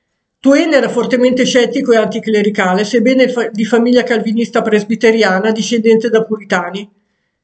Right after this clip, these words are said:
La figlia avrebbe in seguito aderito al cristianesimo scientista.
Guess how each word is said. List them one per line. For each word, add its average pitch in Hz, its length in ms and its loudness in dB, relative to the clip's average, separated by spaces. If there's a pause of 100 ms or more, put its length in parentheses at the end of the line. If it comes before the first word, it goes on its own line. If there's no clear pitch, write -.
(160)
La 233 80 0
figlia 269 360 2
avrebbe 233 260 0
in 220 80 -2
seguito 226 400 0
aderito 240 800 0
al 202 180 0
cristianesimo 208 720 0
scientista. 190 720 -6